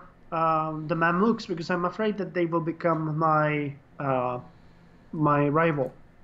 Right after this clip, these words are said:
So instead, I'm just gonna focus on here, and, uh, I would like to get the Canaries, and then I'm basically done. I'll just focus on, on growing and maybe get involved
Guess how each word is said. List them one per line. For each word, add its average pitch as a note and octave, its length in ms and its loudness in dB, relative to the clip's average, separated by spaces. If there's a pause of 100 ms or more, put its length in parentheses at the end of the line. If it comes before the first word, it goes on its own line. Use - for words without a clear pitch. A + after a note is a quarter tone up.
(720)
So F3 420 2 (480)
instead, G#3+ 340 0
I'm G#3 120 2
just G3 160 -2
gonna G3+ 140 2
focus F3+ 360 -6
on D#3 100 -4
here, E3+ 260 2
and, D#3 500 -4
uh, C3 360 0 (640)
I E3+ 120 2
would D#3 260 -2
like G3 340 0
to C#4+ 60 0
get G3+ 180 0
the E3+ 60 -4
Canaries, D3+ 880 -4 (180)
and D#3+ 200 -2
then E3 200 2
I'm E3 120 2
basically F3 340 0
done. A3 360 0 (200)
I'll D#3+ 100 2
just F3 220 -6 (120)
focus F3+ 340 0
on, F3 300 2 (580)
on E3+ 140 2
growing E3+ 320 4
and E3+ 140 2
maybe G#3 360 6
get F#3+ 160 2
involved D#3+ 600 0